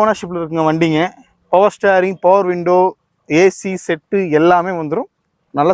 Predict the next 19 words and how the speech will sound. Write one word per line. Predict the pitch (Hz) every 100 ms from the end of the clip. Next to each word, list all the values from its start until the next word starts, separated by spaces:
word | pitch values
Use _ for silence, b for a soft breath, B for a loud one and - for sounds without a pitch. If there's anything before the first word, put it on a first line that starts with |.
| -
செடான் | 175 180 170
டைப் | 160 160
ஒரு | 151
வெஹிக்கிள், | 151 240
வெஹிக்கிள் | 208 147 143
தாங்க. | 143 156 185 b b b b -
அந்த | 165 214 226
வண்டி | 233 233
மாதிரியே | 240 233 247 208
இந்த | 214 214
வண்டியும் | 202 208 254 311 _ _ _ _ _ _ 190
கிளியரா | 220 226 240 220
இருக்கும். | 165 185 247 185 151
பாடியில | 165 202 214 202
எங்கேயுமே | 185 180 190 196 156
டென்ட், | 180 170 - 196 -
ஸ்க்ராட்ச் | - 175 170 - 190 240
எதுவுமே | 165 175 180 156
இருக்காது. | 139 139 156